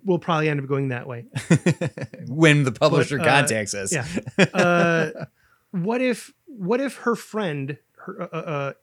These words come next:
Speaker 1: is her cousin through the phone in the first book, the,
Speaker 2: Mm-hmm.
Speaker 1: the, the, the whole first one?
Speaker 2: Sure.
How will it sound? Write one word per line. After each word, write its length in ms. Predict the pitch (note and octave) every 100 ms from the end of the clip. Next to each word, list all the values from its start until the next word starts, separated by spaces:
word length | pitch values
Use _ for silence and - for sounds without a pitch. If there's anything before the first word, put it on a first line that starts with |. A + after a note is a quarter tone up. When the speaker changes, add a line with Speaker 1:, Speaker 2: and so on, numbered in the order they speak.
| _
Speaker 1:
is 360 | A3+ A#3 D#3+ C#3+
her 180 | B2+ F#3
cousin 520 | - F3 C3+ C3 C3 - _ _
through 240 | - A#3 A#3
the 80 |
phone 480 | - D#3 B2+ A#2+ B2 - _ _
in 200 | A3+ A#3
the 60 | A3
first 380 | - E3 - C3
book, 380 | B2 - - -
the, 120 | C#3+
Speaker 2:
Mm-hmm. 100 | F#2
Speaker 1:
the, 160 | D#3 C#3
the, 180 | C3+ C3
the 100 | C#3+
whole 340 | D#3+ D3+ D3 -
first 240 | C#3+ -
one? 200 | B2+ A#2+
Speaker 2:
Sure. 220 | - A2+